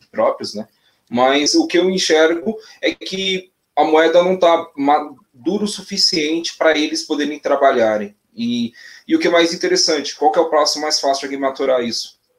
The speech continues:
Liberar pra comunidade testar o código, ter um pouco mais de clareza, principalmente na questão das ações da Calibra, né, ao redor, principalmente da, da wallet. E eles so-, estão inseguros ao redor disso,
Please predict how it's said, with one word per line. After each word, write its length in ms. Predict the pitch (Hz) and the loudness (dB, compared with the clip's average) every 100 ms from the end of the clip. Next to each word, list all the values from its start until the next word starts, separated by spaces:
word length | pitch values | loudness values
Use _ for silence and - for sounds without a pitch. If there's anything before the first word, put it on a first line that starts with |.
| _ _ | _ _
Liberar 500 | 120 139 151 143 135 | -10 -2 2 2 2
pra 140 | 143 | -2
comunidade 540 | 160 151 147 139 135 131 | -8 -8 -4 -2 -2 -4
testar 260 | 147 - | -6 -2
o 120 | 135 135 | 0 0
código, 720 | 123 127 123 120 117 113 - _ _ _ | 4 4 4 -2 -8 -10 -12 _ _ _
ter 140 | - 143 | 0 0
um 240 | 156 156 | 0 -4
pouco 320 | - 165 160 | 0 0 2
mais 240 | 143 143 139 | 0 0 0
de 60 | |
clareza, 680 | - 147 139 135 147 143 135 | 0 2 4 4 0 -2 -4
principalmente 880 | - 170 - 156 139 143 139 151 139 - - | -2 -2 -2 -2 -2 -4 -6 -10 -12 -18 -14
na 220 | - 123 123 | -6 -6 -6
questão 500 | 127 - 131 131 123 | -6 -4 -4 -4 0
das 240 | 131 131 | 2 2
ações 320 | 135 127 127 | -2 -4 -2
da 120 | 127 | -2
Calibra, 540 | 131 151 135 147 - 147 - - | 0 0 0 -2 -4 -6 -10 -10
né, 120 | 120 | -4
ao 120 | 113 | -4
redor, 400 | 120 117 117 117 | -2 -2 -2 -4
principalmente 480 | - - 127 123 - | -8 -8 -6 -6 0
da, 60 | 117 117 - | 0 0 -2
da 140 | 120 113 | 0 2
wallet. 640 | 117 127 127 123 - - _ _ _ _ _ | 6 6 4 0 -6 -14 _ _ _ _ _
E 380 | 135 147 160 160 | -4 -2 -2 2
eles 300 | 185 196 208 | 4 4 2
so-, 180 | 208 - | 0 -2
estão 240 | - 190 | -2 0
inseguros 540 | 185 185 151 143 123 123 | 2 0 2 2 2 0
ao 100 | 127 | 0
redor 320 | 131 131 127 | 2 2 2
disso, 480 | 131 165 - 208 | -2 -6 -6 -8